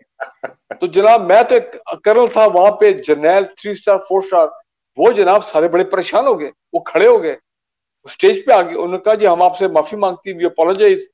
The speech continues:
Speaker 2: colonel साहब कि आपको हमने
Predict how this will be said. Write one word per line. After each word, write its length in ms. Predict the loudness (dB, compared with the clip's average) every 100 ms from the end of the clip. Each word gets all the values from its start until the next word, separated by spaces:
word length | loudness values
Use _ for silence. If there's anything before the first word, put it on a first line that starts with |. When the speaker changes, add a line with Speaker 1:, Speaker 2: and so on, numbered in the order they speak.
| _ _ -4
Speaker 2:
colonel 140 | -4
साहब 320 | 0 -2 -2 0
कि 60 |
आपको 840 | 2 2 0 -12 -4 -2 -2 -6 _ -10
हमने 440 | -8 -4 -4 -4